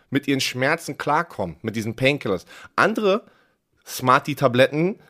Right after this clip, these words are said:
waren, äh, Oxycontin, die die Hardcore-Johnnies genommen haben. Die haben für Spiele oder Nachspiele direkt, um zu trainieren,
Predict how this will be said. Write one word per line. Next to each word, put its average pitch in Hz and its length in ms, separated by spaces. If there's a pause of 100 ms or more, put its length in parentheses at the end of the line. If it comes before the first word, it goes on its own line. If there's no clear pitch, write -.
waren, 127 340
äh, - 120
Oxycontin, 139 1080
die 117 200
die 117 160
Hardcore-Johnnies 123 880
genommen 117 320
haben. 139 260
Die 143 120
haben 131 260
für - 200
Spiele 165 500
oder 120 160
Nachspiele 135 540
direkt, 127 240
um 131 220
zu 120 100
trainieren, 165 560